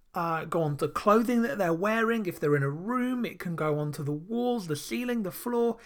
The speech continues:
anywhere. And then the crucial question to ask is, well, what might, or what questions might, rather, we be able to answer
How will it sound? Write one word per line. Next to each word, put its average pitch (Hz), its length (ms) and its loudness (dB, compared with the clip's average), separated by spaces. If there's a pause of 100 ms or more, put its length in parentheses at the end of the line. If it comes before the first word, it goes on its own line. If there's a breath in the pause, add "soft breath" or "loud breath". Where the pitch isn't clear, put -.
(440 loud breath)
anywhere. 175 540 -2 (1600 loud breath)
And 214 100 0
then 359 140 -2
the - 60 -2
crucial - 360 0
question 175 360 -2
to 160 100 -8
ask 147 240 -6
is, 156 120 -8
well, 214 280 -4 (2500)
what 208 400 -2
might, - 720 -4 (380)
or 190 100 2
what 220 180 -2
questions 190 560 -4
might, 135 500 -6
rather, 139 380 -4 (340 loud breath)
we 170 120 0
be 165 160 2
able 170 300 2
to 160 360 -8 (180)
answer 170 640 -2